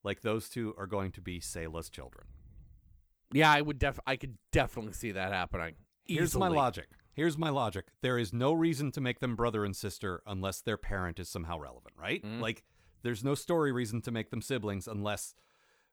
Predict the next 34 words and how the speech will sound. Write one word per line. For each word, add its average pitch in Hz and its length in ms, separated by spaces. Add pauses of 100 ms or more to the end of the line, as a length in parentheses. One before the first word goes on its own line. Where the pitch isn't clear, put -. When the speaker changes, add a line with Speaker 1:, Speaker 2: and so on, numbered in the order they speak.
Speaker 1:
revealing 123 520
who 113 260
their 107 160
parent 104 420
is 92 340 (640)
has 123 320
some 120 380
kind 113 260
of 98 80
importance. 82 520 (640)
There 139 400
aren't 147 240
a 139 60
lot 127 240
of 120 80
Romulans 113 680 (360)
who 120 120
would 107 160
make 107 220
you 113 60
go, 95 260
<gasps> - 420
"Oh 151 180
my 92 100
God, 151 240
it's - 120
that 147 240 (140)
person." 80 340 (320)
Speaker 2:
Yeah. 92 100 (640)
Speaker 1:
She's - 420
about 156 400
the 143 140
only 156 280
one. 127 440